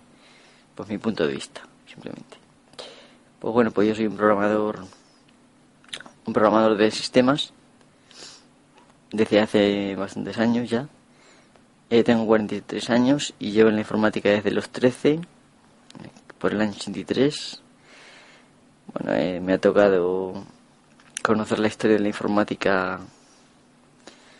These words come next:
pues desde el Spectrum en de Sinclair de cuarenta y ocho K, y bueno, pues lo pasando por el M S dos, las distintas versiones de Windows, desde la número uno.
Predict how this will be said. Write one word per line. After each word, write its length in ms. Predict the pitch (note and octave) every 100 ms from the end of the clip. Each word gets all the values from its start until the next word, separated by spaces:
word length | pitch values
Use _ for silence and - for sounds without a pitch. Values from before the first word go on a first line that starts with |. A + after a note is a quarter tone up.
| _ _ _ _ _ _ _ _ _ -
pues 240 | A2 G2+
desde 500 | F#2+ G2 G2 G#2 G2+
el 640 | G2 F#2 F#2+ F#2+ F#2+ F#2+ G2 - _ _ _ _ _ _ _ _ _ A2
Spectrum 1040 | - - A#2 - G#2+ G#2 G2+ F#2+ F#2 F#2 F2+ _ _ _ _ _ - - _ _ _ _ _ _ _ _ _ -
en 160 | G#2+
de 100 | A2
Sinclair 480 | - G#2+ G2+ F#2+ F#2+
de 80 | F#2
cuarenta 260 | G2+ F#2+
y 20 | F#2+
ocho 180 | G#2
K, 220 | - A2+ C#3+ - - - _ _ _ -
y 420 | G#2 G3 G3 F#3+
bueno, 220 | F#2 F#2+
pues 160 | - -
lo 100 | D2
pasando 340 | - - F#2+
por 100 | F2+
el 60 | F#2+
M 100 | F#2
S 120 | -
dos, 400 | E2 G2+ G#2 A2
las 120 | -
distintas 380 | F#2+ - G2+ G#2+
versiones 320 | G#2+ G2+ G2+
de 80 | G2+
Windows, 360 | F#2+ A#2 A2+ G#2
desde 140 | G2
la 140 | F#2 F#2
número 320 | G#2 G2+ F#2+
uno. 300 | A#2+ A#2+